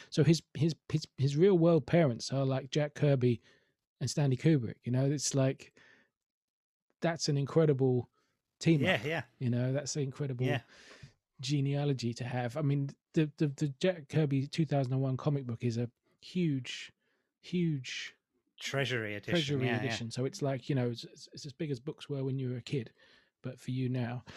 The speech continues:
Speaker 1: And it's f-, full of crazy space scenes and, um, photo collage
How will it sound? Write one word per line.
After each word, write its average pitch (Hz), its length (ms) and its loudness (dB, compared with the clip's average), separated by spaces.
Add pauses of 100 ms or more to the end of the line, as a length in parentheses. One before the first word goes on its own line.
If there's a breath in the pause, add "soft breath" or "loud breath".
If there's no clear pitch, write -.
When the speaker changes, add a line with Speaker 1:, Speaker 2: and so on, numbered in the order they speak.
(260 loud breath)
Speaker 1:
And 127 280 8
it's - 300 -6
f-, - 380 -16
full 196 280 2
of 135 200 2
crazy 135 720 4
space - 480 0
scenes 127 680 2 (360 loud breath)
and, 113 420 4 (1200 soft breath)
um, 117 340 4
photo 131 760 4
collage 127 920 2